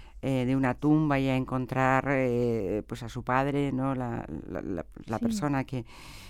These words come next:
Speaker 1: que la estaba buscando, ¿no? Entonces, eh, ¿se ha
Speaker 2: Sí.
Speaker 1: abierto camino?
Speaker 2: Se ha abierto camino y además me alegra que saques esto, porque este tipo de películas, eh, obviamente,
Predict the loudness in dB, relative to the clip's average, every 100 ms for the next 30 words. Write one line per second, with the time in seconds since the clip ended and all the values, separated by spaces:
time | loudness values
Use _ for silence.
0 | -6 0 0 4 2 2 -2 -2 0 0
1 | -2 -2 0 -2 -4 -4 -6 -6 -6 -2
2 | 0 2 2 2 2 2 2 2 2 0
3 | -4 -14 -20 -20 -20 -16 -2 4 6 6
4 | 2 0 0 2 0 -2 -8 -14 -2 2
5 | 4 4 2 0 -2 0 2 2 4 4
6 | 4 4 4 4 4 2 2 2 0 -2
7 | -2 0 0 0 4 4 4 -2 -18 -18
8 | -12 -6 -2 0 0 2 4 4 4 2
9 | 4 2 2 -2 -18 -18 -18 -16 -6 0
10 | 2 0 2 4 6 6 6 4